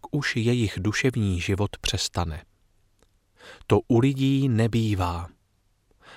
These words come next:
Vzpomínám, že v jedné vesnici žil člověk jménem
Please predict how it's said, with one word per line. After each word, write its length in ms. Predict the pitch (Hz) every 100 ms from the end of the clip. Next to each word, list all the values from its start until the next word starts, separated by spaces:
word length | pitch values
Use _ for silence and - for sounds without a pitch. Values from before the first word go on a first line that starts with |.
| -
Vzpomínám, 800 | - - 101 98 104 110 120 131
že 140 | 120 104
v 60 |
jedné 360 | 101 123 131 113
vesnici 560 | 110 - 139 139 - 104
žil 240 | 104 95
člověk 600 | - 107 110 117 113 -
jménem 680 | 95 98 98 101 104 101